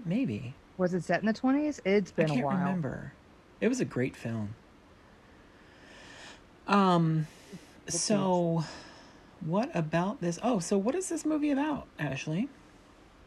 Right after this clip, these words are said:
Speaker 2: It's about a young Julie Andrews, also
Speaker 1: <laughs>
Speaker 2: known as Millie. <laughs> uh, who wants to be a, a mod,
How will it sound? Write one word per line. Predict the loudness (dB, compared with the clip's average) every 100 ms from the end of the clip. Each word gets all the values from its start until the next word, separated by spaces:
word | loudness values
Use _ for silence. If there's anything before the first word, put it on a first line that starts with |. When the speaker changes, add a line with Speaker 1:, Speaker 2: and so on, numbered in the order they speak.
| -20 -20 -20 -20 -8 4
Speaker 2:
It's | 4 4 2
about | 4 6 6 4 -2 -10 -12 -14 -20 -20 -20 -20 2
a | 8
young | 8 8 8 8 8
Julie | 6 6 6
Andrews, | 4 0 -2 -4 -6 -12 -14 -6
also | 0 4
Speaker 1:
<laughs> | 4 2 -2
Speaker 2:
known | -6 -6 -6
as | -6 2
Millie. | 4 6 4 4 4 4
<laughs> | -4 -8 -12 -10 -10 -10 -2 -4 2
uh, | 8 10 10 8
who | 6 6 8 8 4
wants | 2 0 4 4 4 0 -8 -12 -4
to | 2 4 4 2 0 0 2 2 0 -2 -4
be | -2 0 2 2
a, | 4 6 6 6 4 2 -2 -10 -16 -20 -20 -6 2
a | 4
mod, | 4 4 2 2 0